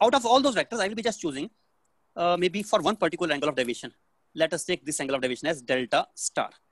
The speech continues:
Then this is our V one C, or it is equal to E into U one C. See, notice I am making U one C bigger. Starting from here, it is going up to this place. See,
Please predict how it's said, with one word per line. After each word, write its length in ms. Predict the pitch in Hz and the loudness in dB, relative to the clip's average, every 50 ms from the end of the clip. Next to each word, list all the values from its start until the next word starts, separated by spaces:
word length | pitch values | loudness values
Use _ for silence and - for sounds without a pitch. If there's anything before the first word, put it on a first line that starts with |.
| _ _ _ _ _ - | _ _ _ _ _ -2
Then 240 | 135 165 170 165 | 0 0 0 0
this 180 | 131 165 - - | 0 -2 -2 0
is 80 | 208 170 | 2 2
our 200 | 147 135 156 156 | 2 2 0 -2
V 360 | 131 117 127 135 147 151 - _ | -4 -8 -6 -6 -6 -6 -8 _
one 280 | 160 - 127 127 - - _ | 0 0 0 0 0 -4 _
C, 340 | - - - 165 123 - _ _ _ _ _ _ _ _ _ _ - - - | -6 -2 -2 -2 -2 -4 _ _ _ _ _ _ _ _ _ _ -20 -2 2
or 160 | 151 156 156 | 2 4 4
it 100 | 151 143 | 2 -2
is 100 | 175 147 | -4 -6
equal 220 | 147 233 - 147 139 | -6 -6 -6 -6 -8
to 100 | - - | -8 -8
E 200 | 160 185 196 170 | -8 -4 -4 -2
into 220 | 139 127 - 151 190 | -4 -2 -4 -6 -6
U 200 | 165 131 135 135 | -4 -6 -2 -2
one 120 | 143 139 | -2 -2
C. 180 | 127 - 165 - | -2 -4 -4 -2
See, 240 | - 233 190 - - - - - _ | -2 -4 -4 -4 -6 -14 -20 -12 _
notice 400 | - 165 185 277 254 - - - - _ _ _ | 2 2 4 4 4 2 2 0 -2 _ _ _
I 120 | 151 151 170 | 2 2 2
am 80 | 180 | 2
making 220 | 180 185 - 262 226 | 0 -2 -2 -4 -4
U 80 | 165 175 | -2 -2
one 140 | 214 214 196 | -2 -2 -4
C 120 | - 226 | -6 -6
bigger. 300 | 160 151 139 160 196 302 - _ _ _ _ _ _ _ | -4 -2 2 2 2 2 0 _ _ _ _ _ _ _
Starting 380 | _ - - 165 156 151 196 190 | _ -8 -2 -2 -2 0 -2 0
from 180 | 180 220 196 160 | 0 0 2 4
here, 220 | 165 165 143 143 - _ _ _ _ _ _ | 4 2 2 2 -2 _ _ _ _ _ _
it 140 | - 160 160 | -10 -8 -8
is 80 | 170 156 | -2 0
going 160 | 185 196 196 | 0 0 0
up 100 | 180 - | 0 -2
to 80 | 214 | -4
this 160 | 170 196 190 - | -4 -4 -4 -4
place. 220 | - 165 135 - | -6 -6 -6 -4
See, 220 | - 175 151 - | -6 -6 -6 -6